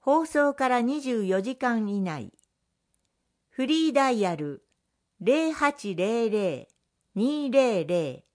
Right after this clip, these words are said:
九三九一。藤井寺市民憲章。人の輪で住みよい町を作りましょう。自然を生かし、歴史遺産を守りましょう。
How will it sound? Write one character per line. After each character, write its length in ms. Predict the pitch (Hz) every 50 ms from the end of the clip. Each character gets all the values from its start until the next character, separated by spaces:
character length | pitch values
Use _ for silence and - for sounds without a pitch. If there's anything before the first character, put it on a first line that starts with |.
| _ _ _ _ _ _ _
九 260 | - - 277 311 320 311
三 400 | 302 - 285 269 254 220 170 151
九 400 | _ - 190 214 233 233 233 226
一。 460 | 220 196 _ - - 139 120 - _ _ _ _ _ _ _ _ _ _ _ _ _ _ _ _ _ _ _ _ _ _ _ _ _ _ _ _ _ - - _ _ _
藤 460 | _ - 247 269 262 320 330 330 320 277
井 40 |
寺 400 | 208 220 190 170 160 151 151 139 -
市 300 | - - - - 247 262
民 260 | 285 311 320 320 302
憲 300 | - - 269 262 247 220
章。 480 | - - - 170 143 131 117 110 - _ _ _ _ _ _ _ _ _ _ _ _ _ _ _ _ _ _ _ _ _ _ _ _ _ _ _ _ _ _ _
人 320 | _ - - - - 330 320
の 200 | 311 302 302 285
輪 160 | 285 269 226
で 260 | 190 160 147 - - _
住 260 | - - - - 254 262
み 160 | 302 330 330
よ 160 | 339 330 311
い 100 | 269 220
町 360 | 196 185 190 196 - 254 262
を 120 | 226 196 -
作 240 | - - - 233
り 140 | 233 240 233
ま 140 | 220 214 220
し 180 | - - - 196
ょ 260 | 170 147 127 120 -
う。 60 | _ _ _ _ _ _ _ _ _ _ _ _ _ _ _ _ _ _ _ _ _ _ _ _ _ _ _ _ _ -
自 220 | - - 240 233
然 340 | 240 302 311 311 302 285 277
を 80 | 262 254
生 100 | 247 -
か 180 | - 233 240
し、 380 | - - - 170 160 151 - _ _ _ -
歴 380 | 165 185 214 214 - 311 311
史 220 | 302 - 294 294 311
遺 40 |
産 320 | 302 - 285 233 220 202 185
を 120 | 170 151
守 400 | 147 151 165 175 202 226 233 254
り 40 | 247
ま 140 | 226 220 226
し 160 | - - 220
ょ 260 | 202 175 147 135 - _
う。 40 | _